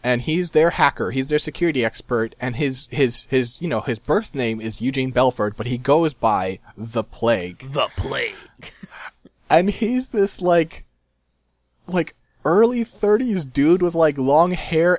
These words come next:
Speaker 1: and a beard who skateboards around indoors.
Speaker 2: Yes.
Speaker 1: And it's
Speaker 2: Yes.
Speaker 1: so mu-, there's this
Speaker 2: Yes.
Speaker 1: scene where he's, like, he's, like, literally, like, digitally because it's hacker bullshit, but he's basically holding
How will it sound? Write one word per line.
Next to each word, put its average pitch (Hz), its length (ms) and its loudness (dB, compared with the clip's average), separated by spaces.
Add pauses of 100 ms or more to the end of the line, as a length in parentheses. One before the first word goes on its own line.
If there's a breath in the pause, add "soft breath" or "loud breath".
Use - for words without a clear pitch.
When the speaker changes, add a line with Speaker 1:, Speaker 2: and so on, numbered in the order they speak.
Speaker 1:
and 151 120 0
a 135 60 0
beard 135 480 0
who - 140 -6
skateboards 190 920 2
around 190 580 2
indoors. 165 880 2
Speaker 2:
Yes. 107 400 -6
Speaker 1:
And 180 220 4
it's - 260 0
Speaker 2:
Yes. - 180 -6
Speaker 1:
so 220 280 2
mu-, 208 140 2 (300 loud breath)
there's 214 320 4
this 240 200 -2
Speaker 2:
Yes. - 80 -2
Speaker 1:
scene 147 540 0 (280 loud breath)
where 151 200 2
he's, 170 280 0
like, 147 220 2
he's, 185 280 -4
like, 156 200 4
literally, 170 520 2
like, 123 280 0 (560)
digitally 135 480 4
because 123 340 -2
it's 127 140 -6
hacker 139 400 -4
bullshit, 120 560 -4
but 127 100 -2
he's 131 140 -4
basically 147 480 0
holding 127 680 -2